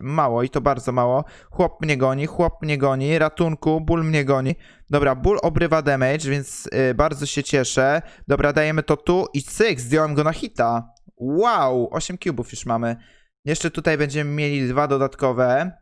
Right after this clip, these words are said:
Ile zadaje? Po dziewięćset na ośmiu cubach. To dosyć malutko, dziewięćset zatrucia. To bardzo słaba postać, ale tu będzie,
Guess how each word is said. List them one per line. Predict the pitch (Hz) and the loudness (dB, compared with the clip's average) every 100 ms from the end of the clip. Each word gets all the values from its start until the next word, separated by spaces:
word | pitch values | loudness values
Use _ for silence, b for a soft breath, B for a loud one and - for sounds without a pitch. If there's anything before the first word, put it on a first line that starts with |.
| _ - | _ -4
Ile | 135 135 | 0 0
zadaje? | 123 135 135 | 2 0 0
Po | 147 | 0
dziewięćset | 139 147 160 156 151 | 0 0 -4 -6 -4
na | 156 | -2
ośmiu | 147 - 143 | -2 -4 -6
cubach. | - 139 120 - b b b | -2 0 0 -2 b b b
To | - | -6
dosyć | 185 - 185 175 | -4 -4 -4 0
malutko, | 175 185 - 160 | 0 0 -2 -2
dziewięćset | 143 156 180 170 | -2 -2 -4 -4
zatrucia. | 143 151 - 190 - 131 123 131 151 b b b _ | -6 -6 -4 -4 0 2 2 0 -4 b b b _
To | 147 139 | -2 2
bardzo | 165 165 135 | 2 0 -2
słaba | 131 147 131 127 | -6 -2 0 0
postać, | 131 123 - 131 - | -2 -2 -2 -4 0
ale | 143 143 | 0 0
tu | - | -4
będzie, | 139 147 | -4 -4